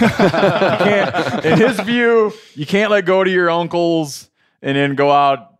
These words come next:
do a little hunt with your uncle. That's, like, no way. Um, uh, how many years if you don't?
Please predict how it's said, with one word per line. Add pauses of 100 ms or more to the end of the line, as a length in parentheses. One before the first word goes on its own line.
(140)
do
a
little
hunt
with
your
uncle.
That's,
like, (220)
no
way. (320)
Um, (1160)
uh, (100)
how
many
years
if
you
don't?